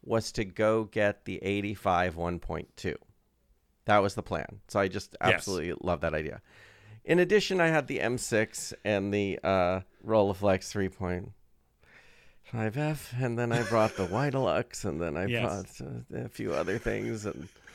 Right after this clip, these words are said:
Speaker 1: the Yashica T four, all of which did not get used, but except for the Widelux. But anyway.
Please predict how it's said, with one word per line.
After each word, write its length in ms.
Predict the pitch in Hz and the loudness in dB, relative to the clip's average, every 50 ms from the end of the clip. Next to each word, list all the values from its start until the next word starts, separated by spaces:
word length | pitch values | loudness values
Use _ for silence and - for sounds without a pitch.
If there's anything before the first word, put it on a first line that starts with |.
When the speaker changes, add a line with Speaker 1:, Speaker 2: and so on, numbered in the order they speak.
| - - _ - | -20 -20 _ -16
Speaker 1:
the 100 | - - 104 | -14 -12 -10
Yashica 360 | - - 104 98 - 110 92 | -8 -6 -6 -4 -4 -4 -6
T 160 | - - 117 | -4 -4 -6
four, 420 | 117 - - 196 170 165 165 - - | -4 0 2 4 6 6 6 4 4
all 240 | - 120 113 117 117 | 4 6 6 6 4
of 80 | 104 104 | 4 2
which 220 | 104 - - - | 0 -2 -2 -6
did 140 | 98 92 87 | -6 -2 0
not 200 | 87 82 85 - | 0 0 0 -2
get 140 | 95 - - | -4 -4 -2
used, 360 | - 175 185 175 156 131 - | 0 2 4 4 2 2 2
but 240 | - 117 107 - - _ _ _ _ _ - | 2 2 2 2 -2 _ _ _ _ _ -4
except 280 | - 117 101 127 113 - | -4 -2 2 2 0 2
for 60 | 113 | 2
the 80 | 98 98 | 2 4
Widelux. 420 | 87 85 82 80 73 - - - - | 4 4 2 2 0 -4 -4 0 4
But 160 | 170 160 - - | 4 4 4 4
anyway. 280 | 143 131 117 92 71 | 2 2 2 0 -2